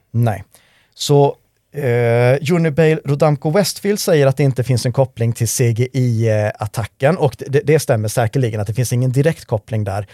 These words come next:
Men när det gäller aktören bakom, då påstår sig aktören bakom vara densamma. Eh, men den delen är som sagt inte bekräftat, det är bara deras påstående som finns där.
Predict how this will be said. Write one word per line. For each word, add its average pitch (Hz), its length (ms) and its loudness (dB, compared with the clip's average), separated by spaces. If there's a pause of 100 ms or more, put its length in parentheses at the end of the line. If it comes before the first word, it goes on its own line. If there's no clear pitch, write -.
(300)
Men 139 420 2
när 135 200 2
det 131 80 0
gäller 127 400 2
aktören 123 640 0
bakom, 113 520 0
då 123 140 -2
påstår 147 680 -4
sig 104 280 -4
aktören 101 540 -4
bakom 98 520 -6
vara 92 560 -4
densamma. 92 640 -10 (580)
Eh, 104 300 -2
men 131 300 0
den 123 280 2
delen 110 360 -2
är 107 120 -4
som 104 160 -8
sagt - 220 -8
inte 113 280 -4
bekräftat, 98 440 -8
det 107 80 -6
är 98 60 -6
bara 90 340 -6
deras 85 300 -10
påstående - 760 -12
som - 260 -14 (100)
finns - 300 -12
där. 127 360 -4